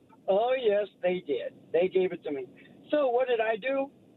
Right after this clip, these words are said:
I went to Key Largo. Saw a great sunset, had a great dinner. Then I went, uh, jet skiing and came up here to Miami Beach and hit South Beach. So, hey, there's positives in everything.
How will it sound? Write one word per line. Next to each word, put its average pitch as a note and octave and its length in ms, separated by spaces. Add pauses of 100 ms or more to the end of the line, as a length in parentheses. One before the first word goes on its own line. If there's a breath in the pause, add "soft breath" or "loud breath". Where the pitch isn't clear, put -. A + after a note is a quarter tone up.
(140)
I B3+ 120
went B3+ 200
to A3+ 60
Key A#3+ 260
Largo. G#3+ 520 (560)
Saw G3+ 160
a F3+ 40
great G3 300 (100)
sunset, A3+ 520
had G3+ 180
a - 20
great F#3 320
dinner. A#3+ 380 (540 loud breath)
Then A3 180
I G3+ 360
went, G#3+ 360
uh, A3 200
jet A#3+ 280 (140)
skiing A#2+ 340 (880)
and F3+ 560 (160)
came G#3 180
up G#3+ 180
here A3+ 200
to G3 220 (320 loud breath)
Miami G#3+ 520
Beach A#3+ 380 (280 loud breath)
and F#3+ 120
hit A3+ 180 (140)
South G#3+ 240 (100)
Beach. D3 220 (1040)
So, F#3+ 320
hey, G3+ 320 (340)
there's B3+ 320
positives G3 560
in C#3 120
everything. D3 520